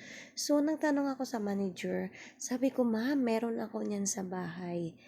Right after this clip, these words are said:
Ah, meron, pwede pala siyang ilagay dyan. Sabi niya, "Yes, ma'am." Sabi,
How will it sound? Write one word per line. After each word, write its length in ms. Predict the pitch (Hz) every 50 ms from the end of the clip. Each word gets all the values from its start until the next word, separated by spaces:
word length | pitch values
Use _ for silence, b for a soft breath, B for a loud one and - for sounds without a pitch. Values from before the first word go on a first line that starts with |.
| B B B B B B B
Ah, 400 | - - 185 180 180 180 180 180
meron, 400 | 185 196 226 240 254 254 262 254 - -
pwede 320 | 277 285 277 247 285 262
pala 240 | - - 240 233 233
siyang 320 | 226 - - 226 220 -
ilagay 480 | 214 190 190 190 180 180 190 180 180 180
dyan. 400 | - - 175 170 170 180 190 202
Sabi 320 | - 214 202 196 214 214
niya, 240 | 214 202 208 220 214
"Yes, 160 | 202 - -
ma'am." 240 | 190 185 175 170 170 170 B B B B B B B
Sabi, 480 | - - 240 202 - 226 208 214 -